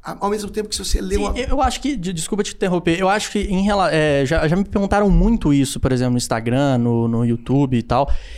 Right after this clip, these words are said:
Speaker 2: E eu acho que o segredo do network é você tratar o cara que você conheceu por conta de negócio da mesma forma que você trata o seu amigo de infância. De forma natural,
Speaker 1: Isso.
Speaker 2: porém com
Speaker 1: Mas
Speaker 2: objetivo.
Speaker 1: isso sempre, né, Penoni? Porque
Speaker 2: Sim.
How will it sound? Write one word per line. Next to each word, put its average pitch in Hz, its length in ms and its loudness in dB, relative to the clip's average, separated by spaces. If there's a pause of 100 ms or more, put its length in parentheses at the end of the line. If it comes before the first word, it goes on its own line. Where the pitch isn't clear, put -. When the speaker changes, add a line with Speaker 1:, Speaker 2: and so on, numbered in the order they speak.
(180)
Speaker 2:
E 160 880 2
eu 165 120 0
acho 185 240 -2
que 175 300 -12
o 175 60 -6
segredo 180 500 -4
do 175 80 -4
network 156 800 -4
é 139 100 -4
você 156 360 -4
tratar 170 680 -2
o 160 140 -2
cara 127 400 0
que 135 100 -8
você 131 260 -4
conheceu 127 380 -4
por - 160 -14
conta 120 260 -4
de - 80 -4
negócio 113 480 -2
da 147 120 0
mesma 170 340 -2
forma 143 300 -6
que - 80 -20
você 139 200 -8
trata 127 300 -6
o - 60 -16
seu 135 80 -4
amigo 131 200 -6
de 135 80 -10
infância. 143 460 -6 (480)
De 143 100 -4
forma 156 360 0
natural, 170 840 0
Speaker 1:
Isso. 170 100 -6
Speaker 2:
porém 175 480 0 (200)
com - 140 -10
Speaker 1:
Mas 165 80 -2
Speaker 2:
objetivo. 160 520 -2
Speaker 1:
isso - 140 -6
sempre, 110 400 -6
né, 147 160 -4
Penoni? 104 460 -10
Porque 131 340 -8
Speaker 2:
Sim. 147 220 -2